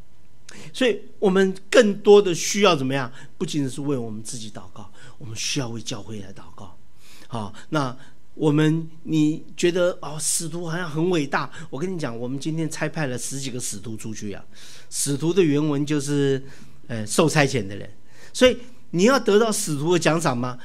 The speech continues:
那圣经明明给我们应许，让我们在后方的看守兵器的跟前方打仗是同得一样的好处，一样的祝福。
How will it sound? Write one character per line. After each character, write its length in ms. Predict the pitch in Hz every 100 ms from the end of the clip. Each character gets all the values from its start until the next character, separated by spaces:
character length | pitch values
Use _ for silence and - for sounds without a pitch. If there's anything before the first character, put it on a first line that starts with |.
| -
那 180 | - 165 -
圣 280 | - - 226
经 140 | 160 175
明 200 | 156 147
明 140 | 147
给 120 | 139
我 60 | 139
们 120 | 139
应 140 | 175 139
许， 300 | 127 123 127 170 -
让 220 | 170 165
我 160 | 139 135
们 360 | 135 139 156
在 140 | 156 165
后 260 | - 180
方 240 | 139 156 151
的 120 | 147
看 180 | 156 165
守 100 | 139
兵 220 | 143 160
器 160 | 170 151
的 120 | 139
跟 140 | 156
前 160 | 156 143
方 140 | 147
打 140 | 135 117
仗 200 | 135 131
是 140 | 127
同 180 | - 127
得 120 | 127
一 120 | 123 123
样 140 | 131
的 80 | 117
好 160 | 104
处， 240 | 104 120 107 - - -
一 80 | 147
样 140 | 185
的 120 | 170 120
祝 180 | 139
福。 220 | 113 104